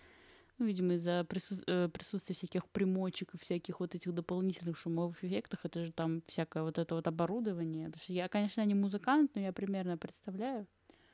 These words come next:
сколько это всё может стоить. Поэтому эксперименты, э, эксперименты — это дорого.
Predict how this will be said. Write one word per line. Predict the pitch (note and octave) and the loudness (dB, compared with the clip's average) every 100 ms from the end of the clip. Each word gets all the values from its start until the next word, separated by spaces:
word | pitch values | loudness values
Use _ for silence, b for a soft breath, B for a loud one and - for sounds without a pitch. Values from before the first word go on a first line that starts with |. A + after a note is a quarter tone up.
| B B B B B B B B B B B B B - | B B B B B B B B B B B B B -16
сколько | - G#3 G#3+ | -8 -4 -2
это | G#3 | -2
всё | - A3 | -2 2
может | G#3+ A3 G#3 | 4 4 0
стоить. | - - B3+ C#4+ A3+ - - B B B B B B B B - - - _ _ - - _ | -6 -8 -2 -2 -2 -6 -8 B B B B B B B B -20 -20 -20 _ _ -14 -14 _
Поэтому | F#3+ G3+ - G3 F#3+ | -10 -10 -6 -6 -6
эксперименты, | - - G3 G#3 A#3 A#3 G3+ G3+ | -8 -8 -4 -4 -4 -6 -8 -8
э, | - F#3+ - - | -10 -10 -10 -12
эксперименты — | - - G3+ G#3+ A#3 G#3+ | -12 -8 -4 -2 -2 -4
это | G3 | -4
дорого. | F#3 E3+ D#3+ D3+ | -4 -2 -4 -6